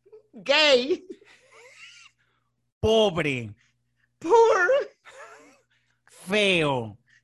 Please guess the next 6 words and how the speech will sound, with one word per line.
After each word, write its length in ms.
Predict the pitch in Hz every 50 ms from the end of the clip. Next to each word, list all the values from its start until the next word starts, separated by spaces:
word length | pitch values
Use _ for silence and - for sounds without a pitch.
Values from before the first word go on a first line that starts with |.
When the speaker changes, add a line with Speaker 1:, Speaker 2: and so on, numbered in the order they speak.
| _ _ _ _ _
Speaker 1:
ugly 540 | - 302 349 349 320 262 311 294 302 311 349 466 403 - - - _ _ _ _ _ _ _ _ _ - - -
Speaker 2:
Enano. 920 | 208 208 202 196 196 202 214 214 208 202 185 175 165 156 143 139 139 139 - - _ _ _ _ - _ _ _ - - - - - - -
Speaker 1:
oh, 540 | - 640 640 605 571 554 554 571 508 480 415 392
little 480 | 415 403 415 415 392 370 370 392 - - - - 571 - - - - - - - 392 - 233 - - - - - - - - - - - - - _ _ _ _ - - _ _ _ - _ _ _ _ _ _ _ _ _ _ _ _ _ _ _ _ _ _ _ _ _ _ _ _ _ _ _ _ _ _ _ _ _ _ _ _ - - - - _ _ _ _ _ _ _ _ _ _ _ _ _ _
Speaker 2:
De 200 | _ 127 175 180
mierda. 720 | 170 202 240 262 262 247 233 208 165 185 208 240 285 285 -